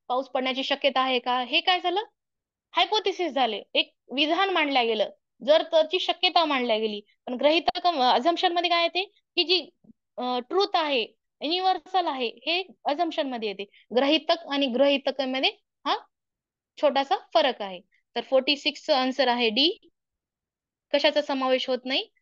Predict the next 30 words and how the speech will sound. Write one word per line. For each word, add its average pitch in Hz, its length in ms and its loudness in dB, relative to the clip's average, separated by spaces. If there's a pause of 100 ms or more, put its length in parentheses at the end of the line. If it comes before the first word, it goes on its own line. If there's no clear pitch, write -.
(120)
तर 247 60 -2
review 269 280 0
of 277 300 0
research 269 500 -4
done. 202 180 0 (560)
Question 247 280 -6
number 233 160 -4
forty-seven, 247 560 -2 (420)
all 285 240 2
the 349 60 6 (100)
functions 262 600 -2
of 262 40 -2 (160)
educational 254 540 -2
measurement 226 520 -2 (360)
are 240 140 0 (100)
concerned 254 440 0 (340)
directly 294 500 2 (180)
or 254 140 2
indirectly 247 680 0 (340)
with, 233 300 -10 (260)
शैक्षणिक 302 520 -4
मापनाची 254 600 -4
सर्व 262 440 0
कार्य 240 360 -2 (280)
प्रत्यक्ष - 440 -4
व 302 140 2
अप्रत्यक्षपणे 262 960 -2
डॅडाशी 233 540 -2
संबंधित 226 520 -6
आहेत. 202 320 -4